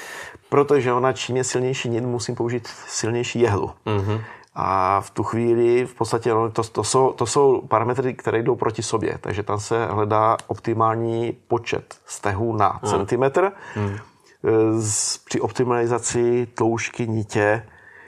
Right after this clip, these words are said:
Speaker 1: jo, protože nemá
Speaker 2: <laughs>
Speaker 1: smysl to dávat jako příliš pevné, protože
Speaker 2: Jo.
Speaker 1: pak bych udělal velké díry a
Speaker 2: Hmm.
Speaker 1: zeslabil bych tu,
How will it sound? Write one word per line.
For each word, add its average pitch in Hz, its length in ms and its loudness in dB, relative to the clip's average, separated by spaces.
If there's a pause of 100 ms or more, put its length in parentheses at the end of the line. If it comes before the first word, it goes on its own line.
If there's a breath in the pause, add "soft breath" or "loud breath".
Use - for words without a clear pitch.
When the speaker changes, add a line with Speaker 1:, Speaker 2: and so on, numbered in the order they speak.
(140 loud breath)
Speaker 1:
jo, 98 60 0
protože 104 160 -2
nemá 107 220 4
Speaker 2:
<laughs> - 100 -6
Speaker 1:
smysl 107 260 0
to 107 80 2
dávat 107 240 4
jako 110 260 0
příliš 107 360 -4
pevné, 104 500 2
protože 107 280 0
Speaker 2:
Jo. 98 40 2
Speaker 1:
pak 104 140 0
bych 101 140 -4
udělal 107 220 0
velké 104 260 0
díry 104 320 -2
a 104 60 2
Speaker 2:
Hmm. 107 100 2
Speaker 1:
zeslabil 104 320 2
bych 104 160 -2
tu, - 240 -6